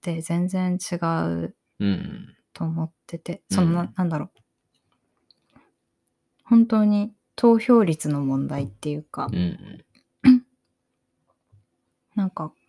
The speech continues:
Speaker 1: 今さ、あの、私たちもやったけど、なんかいろんなサイトでさ、
Speaker 2: うん。
Speaker 1: こう、本当に簡単に説明してくれたり、
Speaker 2: うん。
Speaker 1: わかりやすい説明してくれたりとか、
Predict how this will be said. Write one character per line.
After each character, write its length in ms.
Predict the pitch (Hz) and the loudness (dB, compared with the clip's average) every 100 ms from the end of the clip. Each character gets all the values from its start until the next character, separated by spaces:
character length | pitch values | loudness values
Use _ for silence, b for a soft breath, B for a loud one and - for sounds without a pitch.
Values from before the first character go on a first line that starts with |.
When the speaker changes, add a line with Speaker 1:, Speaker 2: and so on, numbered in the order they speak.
| _ _ _ | _ _ _
Speaker 1:
今 320 | - 220 175 165 | 4 4 2 -4
さ、 460 | - 170 170 180 - | -6 -4 -4 -6 -8
あ 140 | 185 170 | -4 -2
の、 440 | 170 165 170 185 b b b b b b _ _ _ _ _ _ _ _ _ _ _ _ | -2 -2 -4 -6 b b b b b b _ _ _ _ _ _ _ _ _ _ _ _
私 240 | 185 202 185 | -2 0 -2
た 80 | |
ち 120 | 160 151 | -4 -4
も 120 | 151 | -4
や 80 | 151 | -4
っ 20 | |
た 160 | - | -8
け 140 | 160 165 | -8 -6
ど、 100 | 165 | -2
な 140 | 170 | -2
ん 20 | |
か 160 | 165 - - _ _ - | -2 -8 -12 _ _ -4
い 100 | 190 | 2
ろ 100 | 196 | 4
ん 60 | |
な 100 | 202 | 2
サ 160 | 196 202 | 2 -2
イ 80 | 196 | -2
ト 120 | 190 | -4
で 120 | 185 | -4
さ、 360 | - 180 160 180 | -4 -2 -2 -2
Speaker 2:
う 60 | 98 | -4
ん。 440 | 95 87 90 104 _ | -2 -4 -8 -14 _
Speaker 1:
こ 580 | - 170 165 160 165 214 | -8 -6 -4 -6 -8 -12
う、 60 | _ _ | _ _
本 200 | - 240 | 4 6
当 80 | 247 | 8
に 120 | 240 | 6
簡 220 | 240 220 | 6 2
単 200 | 220 214 202 | 4 2 2
に 60 | |
説 280 | 196 190 185 | -2 -6 -4
明 260 | 180 175 175 | -2 -2 -4
し 80 | |
て 100 | - | -6
く 160 | 180 170 | -6 -4
れ 160 | 165 165 | -4 -2
た 140 | 175 | -4
り、 160 | 156 151 | -4 -6
Speaker 2:
う 60 | 254 | -4
ん。 20 | |
Speaker 1:
わ 80 | 185 | -2
か 120 | 165 | 0
り 80 | 160 | -2
や 80 | |
す 160 | 175 208 | -2 0
い 80 | 175 | 0
説 200 | 160 156 | -2 -6
明 300 | 156 156 160 | -6 -6 -8
し 80 | - | -10
て 80 | |
く 120 | 165 156 | -10 -10
れ 60 | |
た 120 | 156 | -6
り 100 | 156 | -8
と 80 | 151 | -8
か、 420 | - 175 165 165 | -4 0 0 -2